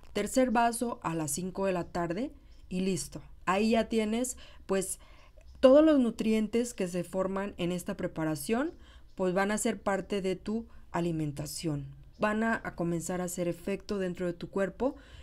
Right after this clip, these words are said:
y, bueno, la celulitis va a comenzar a disminuir. Muchas personas me preguntan, "¿Cuánto tiempo debo tomar esto?". Bueno, ¿cuánto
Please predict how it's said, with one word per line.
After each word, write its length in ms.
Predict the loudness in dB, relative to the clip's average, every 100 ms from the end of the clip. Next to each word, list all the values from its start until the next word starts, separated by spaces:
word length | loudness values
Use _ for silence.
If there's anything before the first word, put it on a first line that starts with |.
| -4
y, 60 |
bueno, 260 | 2 4 4
la 140 | 0
celulitis 640 | 0 2 4 4 6 6 4
va 60 |
a 60 | 2
comenzar 440 | 0 -2 -2 -2
a 80 | 0
disminuir. 600 | 0 -2 0 0 0 2
Muchas 340 | 2 4 2 2
personas 500 | 0 2 0 2 2
me 120 | 0
preguntan, 640 | 0 0 0 -2 -2 -4 0
"¿Cuánto 340 | 2 4 2
tiempo 360 | 2 0 0 -2
debo 200 | -2 -2
tomar 320 | -4 -4 -4
esto?". 340 | -4 -4 -6 -6 -12 -12 -4
Bueno, 300 | -2 -2 -4 -10 -14 -14 -14 2
¿cuánto 640 | 6 6 4 6 6 4